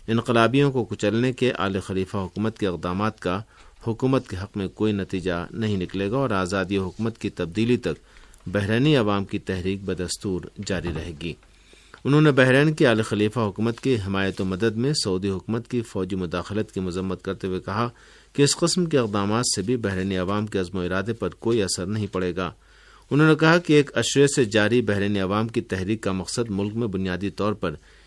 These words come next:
اصلاحات عمل میں لانا ہے اور بحرین کے تمام گروہ اس مقصد کے حصول میں مکمل طور پر متحد ہیں۔ بحرین کی انقلابی تحریک کے سربراہ نے قدس کی غاصب صہیونی حکومت کے ساتھ تعلقات برقرار کرنے کے بحرینی حکومت کے فیصلے کی طرف بھی اشارہ کیا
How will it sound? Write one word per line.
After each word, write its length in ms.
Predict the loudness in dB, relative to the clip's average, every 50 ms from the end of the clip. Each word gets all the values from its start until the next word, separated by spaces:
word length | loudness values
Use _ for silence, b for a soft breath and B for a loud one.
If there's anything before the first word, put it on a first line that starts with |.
| b b b
اصلاحات 640 | -4 -2 0 0 2 0 0 0 2 0 0 0 0 -2
عمل 200 | -2 -2 -2 -2
میں 140 | -2 -2
لانا 340 | 0 0 0 0 0 0 0
ہے 40 | 0
اور 100 | 0 -2
بحرین 400 | 0 -2 -2 -2 0 -2 -2 -2
کے 120 | -2 -4
تمام 400 | -4 -4 -4 -2 0 0 0 0
گروہ 220 | 0 2 2 2 0
اس 300 | 0 -4 -6 -6 -6 -6
مقصد 360 | -6 -6 -4 -4 -4 -4 -4
کے 60 | -6
حصول 320 | -4 -4 0 2 2 2 2
میں 180 | 2 -2 -4 -8 b b b b b b b -4
مکمل 400 | -4 -2 0 2 2 2 2 2
طور 200 | 0 0 -2 -2
پر 160 | -2 -4 -4
متحد 460 | -2 -4 -4 -4 -6 -6 -6 -6 -6
ہیں۔ 180 | -4 -6 -6 -6 -8 _ b b b b b b b b b b 4
بحرین 360 | 4 6 8 8 6 6 6
کی 60 | 6
انقلابی 420 | 4 4 4 4 4 4 4 4 4
تحریک 420 | 4 2 4 4 2 0 2 2
کے 100 | 0 0
سربراہ 480 | 2 2 0 0 0 0 0 0 2 2
نے 120 | 0 -2 -2 -2
قدس 240 | -2 -2 0 0 -4
کی 140 | 0 0 0
غاصب 420 | 2 2 0 -2 0 -2 -2 -2
صہیونی 260 | -2 -4 -2 -2 -2 -2
حکومت 360 | -4 -4 -4 -4 -4 -2 -2
کے 100 | -4 -4
ساتھ 320 | -2 -2 -4 -4 -4 -4
تعلقات 520 | -4 -4 -4 -4 -6 -4 -4 -4 -4 -4 -6
برقرار 480 | -6 -6 -6 -6 -4 -4 -2 -2 -2
کرنے 360 | -4 -4 -6 -4 -4 -4 -4
کے 180 | -2 -2 -2 -2 -2 b b b b b b b b -2
بحرینی 420 | 2 2 4 4 4 4 4 4
حکومت 360 | 2 2 -2 -2 -2 -2 -2
کے 100 | -2 -4
فیصلے 420 | -4 -2 -2 -2 -2 -2 -2 -2 -2
کی 100 | -2 -2
طرف 260 | -2 -2 -2 -2 -2
بھی 160 | -2 -4 -4
اشارہ 320 | -2 -2 -2 0 2 2
کیا 280 | 0 2 2 2 2 2